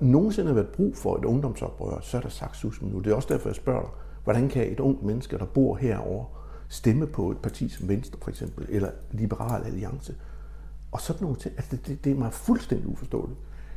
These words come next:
Vi burde have en ungdom, som simpelthen var,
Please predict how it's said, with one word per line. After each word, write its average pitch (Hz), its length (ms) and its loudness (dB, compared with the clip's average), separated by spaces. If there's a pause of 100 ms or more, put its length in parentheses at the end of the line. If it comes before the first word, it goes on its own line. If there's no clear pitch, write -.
(120)
Vi 123 300 6
burde 175 280 6
have 160 200 4 (720)
en 131 120 6
ungdom, 151 380 2
som 117 180 -2
simpelthen 143 480 0 (520)
var, 117 380 0